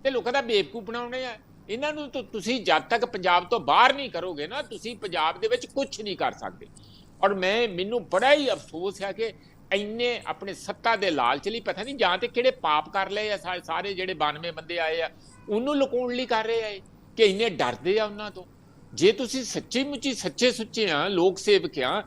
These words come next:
ਜੇ ਤੁਸੀਂ ਦੋ ਨੰਬਰੀ ਕੰਮ ਨਹੀਂ ਕੀਤੇ, ਤੇ ਇਹਨਾਂ ਨੂੰ ਇੱਥੇ ਕਾਹਦੇ ਲਈ ਸਿਰ ਤੇ ਬਿਠਾਇਆ ਤੁਸੀਂ? ਮੈਨੂੰ ਇਹ ਤੇ ਦੱਸ ਦਿਓ ਤੁਸੀਂ।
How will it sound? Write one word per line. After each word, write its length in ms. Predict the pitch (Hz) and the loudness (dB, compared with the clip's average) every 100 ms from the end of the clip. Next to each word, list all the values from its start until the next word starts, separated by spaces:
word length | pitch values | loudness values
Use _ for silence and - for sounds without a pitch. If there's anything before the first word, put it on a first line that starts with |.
| - - - | -10 -6 2
ਜੇ 120 | 180 | 4
ਤੁਸੀਂ 260 | 190 196 | 4 -2
ਦੋ 200 | 156 160 | 4 4
ਨੰਬਰੀ 300 | 170 180 214 | 4 0 0
ਕੰਮ 240 | 202 185 196 | 4 4 2
ਨਹੀਂ 140 | 233 | -4
ਕੀਤੇ, 220 | 247 254 | -4 -2
ਤੇ 140 | 302 302 | -2 0
ਇਹਨਾਂ 180 | 320 320 | 0 0
ਨੂੰ 160 | 311 | 0
ਇੱਥੇ 240 | 294 269 311 | -2 -2 -2
ਕਾਹਦੇ 400 | - 220 247 330 | 2 4 4 4
ਲਈ 140 | 330 | 2
ਸਿਰ 180 | 240 277 | 4 2
ਤੇ 180 | - 240 | 4 2
ਬਿਠਾਇਆ 440 | 175 151 127 127 | 2 4 6 4
ਤੁਸੀਂ? 320 | 127 156 240 | 2 -8 -8
ਮੈਨੂੰ 180 | 269 240 | -4 2
ਇਹ 180 | 190 214 | 4 4
ਤੇ 120 | 226 | 0
ਦੱਸ 200 | 131 107 | -6 -8
ਦਿਓ 240 | - 175 | -10 -8
ਤੁਸੀਂ। 280 | 208 214 208 | -8 -8 -10